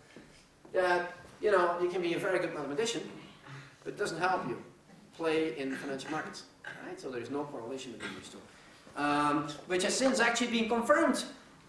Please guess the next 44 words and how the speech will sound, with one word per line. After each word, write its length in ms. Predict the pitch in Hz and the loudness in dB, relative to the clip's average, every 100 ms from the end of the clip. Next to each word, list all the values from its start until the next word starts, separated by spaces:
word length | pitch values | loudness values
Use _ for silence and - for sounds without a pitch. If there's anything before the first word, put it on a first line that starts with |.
| - - - - - | -20 -20 -20 -20 -4
um, 380 | 170 151 147 - | 0 2 2 0
in 240 | 196 190 190 | 2 4 4
another 300 | 185 294 269 | 4 4 4
setting. 400 | - 170 220 - - | 4 4 2 -2 -2
So 140 | 208 | 0
going 220 | 208 247 | 4 6
back 180 | 254 233 | 8 6
to 60 | 233 | 4
the 80 | 202 | 0
games, 600 | 269 320 - - - - - - | 2 0 -2 -6 -8 -10 -18 -20
so, 560 | - 170 165 160 160 160 | -6 -2 2 4 4 2
you 60 | 160 | -2
know, 200 | 143 143 - - - | -2 -6 -12 -14 -8
colleagues, 380 | 170 185 - | -2 0 0
uh, 100 | 143 139 | -2 -2
in, 160 | 139 135 | -4 -6
in, 240 | 131 131 | -4 -4
uh, 180 | 127 123 127 | -4 -4 0
Lyon 400 | 190 240 170 135 | 4 4 2 0
and 100 | 127 | -4
in 120 | 123 | -6
Barcelona, 460 | 120 - - 240 | -6 -6 -4 -2
what 80 | 160 | -2
they 80 | - | -2
did 140 | 165 | -4
is 100 | 143 | -2
actually 340 | 143 - 135 123 | -4 -4 -6 -6
they 60 | |
played, 280 | 131 143 143 - | -2 -2 -2 -4
uh, 40 | 143 | -10
uh, 440 | - 135 123 - - 113 - | -10 -8 -8 -8 -8 -12 -10
a 20 | - | -4
typical 300 | 208 214 160 | -2 0 0
game 240 | 147 147 | 2 0
with 100 | 127 | 0
a 20 | |
lot 140 | 123 - | -2 -2
of 80 | - | -4
strategic 400 | - 180 147 156 | -6 -10 -8 -6
uncertainty, 480 | - 311 349 370 - - - - - - | 0 2 2 0 -4 -14 -20 -20 -20 -6
and 180 | 156 180 | 0 6
they 140 | 208 | 6
actually 480 | 240 240 196 135 - - - | 6 4 0 -2 -4 -10 -4
then 140 | 156 | -4